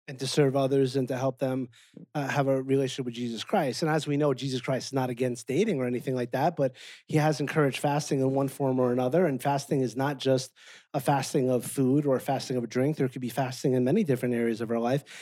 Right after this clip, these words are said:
And sometimes, whatever, depending on the season of life that we're in, we, we might, we might be called to fast from, from dating or to fast from, uh, social media or to fast from, you know, I don't know,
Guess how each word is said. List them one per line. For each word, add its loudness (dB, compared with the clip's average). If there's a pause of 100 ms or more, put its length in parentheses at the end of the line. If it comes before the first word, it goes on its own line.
(200)
And 2
sometimes, 4
whatever, 4
depending 4
on 6
the 4
season 2
of 0
life 2
that 4
we're 2
in, 2
we, 0
we 2
might, 2
we 4
might 4
be 2 (380)
called 4
to -4
fast -2
from, 0 (680)
from 2
dating 2
or -2
to -6
fast -4
from, -2 (500)
uh, -6
social 0
media 2
or 2
to -8
fast -4
from, -4
you -2
know, -4
I -2
don't 2
know, -2